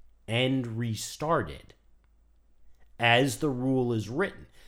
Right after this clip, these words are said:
it's not the in-, what the intention was, or everybody's understanding of the intention, but because the race was restarted, the seventy-five percent rule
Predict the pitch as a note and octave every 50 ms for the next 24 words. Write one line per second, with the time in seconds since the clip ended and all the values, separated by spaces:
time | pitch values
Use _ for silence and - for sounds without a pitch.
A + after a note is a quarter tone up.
0 | - - - - A#2 A2 A2+ - D#3 E3 F3 F3+ F3+ - - B2+ C#3+ C3+ - -
1 | - C#3+ D3+ D#3+ D#3+ - - - C#4 C4 A3+ - - G2+ E2+ D2 C#2 - - -
2 | - - - - - - _ _ - C3 B2+ B2 C3 D3+ C#3+ C#3+ C3 B2 C3 C#3
3 | B2+ A#2+ A2 - - G3+ A3 A3+ F3+ A2 F#2 E2 D#2+ E2 - - - D#2+ D#2 D2
4 | - - - - - - - - - - - - _ _ _ - - - _ _
5 | A2+ A2 - G#2+ G#2 - - - - C#3+ D3 E3 E3+ - - E3 D3 B2+ C3+ C3
6 | C3+ C3 - - - A2+ G#2+ F#2+ G#2 A2 A2+ G#2+ - - - - - E3+ D#3+ C3
7 | F#2 E2 C#2+ - - - - - - - _ _ _ _ _ - - - _ _
8 | - - - - - - A2+ A2+ A#2 B2+ C#3 C3 - - B2 A#2 A#2 A2+ A2+ -
9 | A2+ G#2+ - - C3 C3 - - - G#2+ G2 G2+ G2 F#2+ F2+ E2+